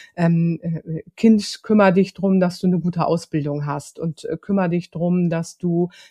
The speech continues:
dich da auch weiterentwickelst. Und er war, also, äh, das kann man wirklich sagen, er ist vor neun Jahren gestorben, mein Vater, ähm,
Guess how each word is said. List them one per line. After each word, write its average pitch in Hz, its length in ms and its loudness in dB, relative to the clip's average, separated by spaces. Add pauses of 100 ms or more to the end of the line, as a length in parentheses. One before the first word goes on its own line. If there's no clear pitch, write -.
(100)
dich 185 140 2
da 175 140 4
auch 156 160 -2
weiterentwickelst. 160 960 0
Und 170 180 -4
er 160 240 -4
war, 165 340 -2
also, 160 380 -4 (100)
äh, 160 160 -8
das - 200 -10
kann 165 120 -6
man 160 140 -2
wirklich 165 260 -6
sagen, 170 200 -2
er 160 80 -2
ist 151 100 -8
vor 160 240 0 (380)
neun 170 320 4
Jahren 165 340 2
gestorben, 175 720 0 (280)
mein 160 180 -4
Vater, 160 680 -6
ähm, 156 380 -2